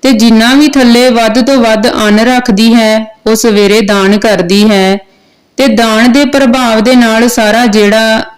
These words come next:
ਉਹਦਾ, ਉਹਦੇ ਘਰ ਦਿਨ ਦੁੱਗਣੀ ਤੇ ਚੌਗਣੀ ਤਰੱਕੀ ਹੁੰਦੀ ਜਾ ਰਹੀ ਹੈ।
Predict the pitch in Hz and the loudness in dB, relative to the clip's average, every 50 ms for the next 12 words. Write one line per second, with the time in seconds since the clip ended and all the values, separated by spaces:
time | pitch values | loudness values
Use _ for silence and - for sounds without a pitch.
0 | _ - 208 208 196 214 220 226 220 214 202 196 214 226 220 - 240 220 202 208 | _ -4 -2 0 0 0 -2 -2 -2 -2 0 0 0 -2 0 0 -2 0 0 0
1 | 208 208 185 180 202 208 220 233 240 208 226 208 180 208 208 214 226 - 214 220 | 0 0 0 0 0 2 2 2 2 2 0 0 0 0 2 2 0 0 0 -2
2 | 196 - 220 202 190 196 202 214 220 196 226 202 196 - - - 220 220 240 247 | -2 -2 -2 0 0 0 0 0 0 0 -2 -2 -2 -4 -4 -2 0 2 2 4
3 | 240 208 208 214 196 220 214 202 202 190 208 226 220 220 214 214 208 214 | 2 2 2 0 0 0 0 0 0 0 0 2 2 2 2 0 0 -2